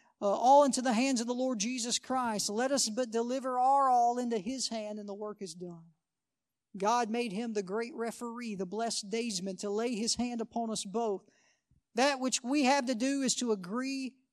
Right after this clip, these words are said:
to the reference, to submit to the arbitration of the Lord Jesus Christ,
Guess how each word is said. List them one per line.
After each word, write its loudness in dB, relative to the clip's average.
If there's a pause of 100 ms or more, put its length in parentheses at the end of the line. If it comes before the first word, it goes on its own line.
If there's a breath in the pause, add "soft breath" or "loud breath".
to -6
the -2
reference, -6
to -6
submit 0
to -6
the -4
arbitration -4
of -10
the -8
Lord -4
Jesus -8
Christ, -16